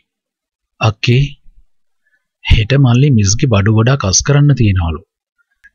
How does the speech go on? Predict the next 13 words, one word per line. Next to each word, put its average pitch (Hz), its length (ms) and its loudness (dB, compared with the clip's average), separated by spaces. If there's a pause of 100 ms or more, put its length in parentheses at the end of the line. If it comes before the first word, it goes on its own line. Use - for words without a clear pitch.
හෙට 120 200 2
නුවර 110 360 0
නොයා 127 320 2
ඔයා 139 220 2
අනිද්ද 135 340 0
යන්න." 92 260 -2 (1120)
"හා 135 240 2
මිස්. 90 260 -2 (840)
හැබැයි 107 360 0
අනිද්ද 98 300 -2
පාන්දරම 131 520 0
යන්න 104 300 0
ඕනේ." 78 280 -12